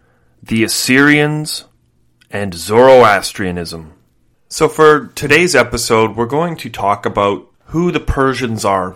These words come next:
And in order to tell this story, we have to go back a little bit more and get into the origin story of the Persians. And that story takes place right in the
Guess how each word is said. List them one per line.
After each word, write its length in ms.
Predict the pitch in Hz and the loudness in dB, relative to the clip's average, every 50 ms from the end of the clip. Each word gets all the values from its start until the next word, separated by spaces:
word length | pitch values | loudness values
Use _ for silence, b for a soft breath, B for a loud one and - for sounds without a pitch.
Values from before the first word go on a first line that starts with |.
| _ _ - | _ _ -6
And 300 | - 123 123 123 123 123 | -4 -2 -2 -2 -2 -2
in 80 | 120 123 | -2 0
order 300 | 123 139 139 135 139 139 | 0 0 0 0 0 -2
to 160 | - - 120 | -4 -6 -12
tell 260 | 120 - 131 123 120 | -8 -4 -2 0 0
this 260 | 120 123 139 147 - | 0 -2 -4 -4 -4
story, 420 | - - - 131 127 135 131 123 110 | -6 -6 -4 -2 -2 0 0 -2 -4
we 120 | 101 107 104 | -6 -10 -8
have 280 | 110 123 131 131 - | -6 -6 -6 -6 -6
to 80 | - 135 | -10 -8
go 400 | 120 123 120 117 117 117 117 113 | -2 0 2 2 4 2 0 -4
back 400 | 113 - 107 104 104 104 - - | -4 -2 0 0 0 -2 -4 -6
a 40 | 107 | -4
little 260 | 113 139 151 151 127 | -2 -2 0 -2 0
bit 260 | - 127 120 - 120 | 0 -2 -2 -2 -4
more 440 | 120 120 120 113 113 113 117 110 - | -6 -4 -2 0 0 2 0 0 -2
and 300 | - 110 107 107 104 98 | -4 -6 -6 -6 -6 -6
get 140 | 131 135 139 | -4 -4 -4
into 360 | 139 139 135 - 135 127 120 | -4 -6 -8 -8 -10 -6 -4
the 120 | 117 110 | -4 -4
origin 600 | - 95 107 117 123 127 127 123 131 123 123 123 | -2 -2 0 2 2 2 2 0 -4 -8 -8 -8
story 380 | 117 - - 123 120 123 120 120 | -8 -8 -4 -4 -2 -2 -2 -2
of 80 | 113 | -4
the 80 | 113 101 | -6 -10
Persians. 720 | - - - 113 107 101 95 92 92 90 90 90 - - - b b b b | -14 -10 -6 -4 -4 -4 -4 -6 -10 -10 -10 -10 -12 -14 -16 b b b b
And 120 | 110 113 123 | -4 -2 0
that 160 | 139 156 156 | 0 0 -2
story 420 | - - - 147 147 151 147 143 143 | -4 -6 -2 0 2 2 2 0 -2
takes 340 | - 139 131 127 120 - | -4 -2 -2 -2 -4 -6
place 640 | - - - 131 120 117 117 113 117 - - - 123 - _ - | -14 -8 -4 -2 -2 0 -2 -4 -8 -12 -14 -14 -16 -16 _ -2
right 180 | 165 202 202 | 0 0 2
in 140 | 202 190 165 | 2 2 2
the 400 | 147 135 120 110 107 101 104 | 4 4 6 6 4 2 0